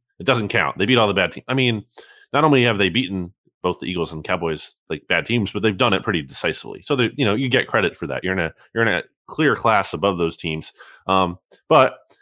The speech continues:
that being said, you know, it's kinda all about the playoffs, especially if you're the Cowboys, more so than the Eagles at their stages of, you know, their timelines and everything, and, and this being, you know, more of an all-in year for the Cowboys.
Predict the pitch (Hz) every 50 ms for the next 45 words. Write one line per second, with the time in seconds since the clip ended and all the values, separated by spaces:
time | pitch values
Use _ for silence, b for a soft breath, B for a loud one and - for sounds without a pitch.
0 | b - 120 113 98 110 104 98 - - 139 127 113 113 117 - 160 135 90 90
1 | 113 - _ _ _ _ _ - - - 101 - 98 101 90 92 87 - 90 -
2 | 107 87 82 82 104 - - - - - 92 - 156 139 - - 113 98 - 101
3 | 82 73 - 113 101 82 78 73 76 - - 85 82 - 101 90 80 78 73 76
4 | 85 107 92 80 78 76 82 90 82 85 82 - - 80 76 - - - 92 87
5 | 76 85 80 76 - - - - 73 78 78 73 73 71 - 87 82 73 73 71
6 | 76 - - 85 92 92 80 71 71 76 - - 71 76 73 76 - - 82 73
7 | 73 76 76 - 78 78 78 - - - 80 76 73 71 - - 82 71 65 76
8 | 87 90 87 82 82 78 - - 80 78 80 78 78 78 82 82 78 - 82 73
9 | 73 - 117 120 113 104 101 95 95 -